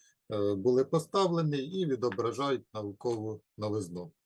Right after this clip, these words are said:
Практична цінність також в роботі є,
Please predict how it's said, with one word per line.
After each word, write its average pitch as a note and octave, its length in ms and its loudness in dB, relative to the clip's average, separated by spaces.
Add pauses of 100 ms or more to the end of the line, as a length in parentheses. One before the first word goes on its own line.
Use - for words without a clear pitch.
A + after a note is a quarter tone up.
(1400)
Практична D#3 560 4
цінність A#2+ 720 0
також A2 500 0
в G2+ 300 -2
роботі A2+ 580 0
є, F3+ 380 2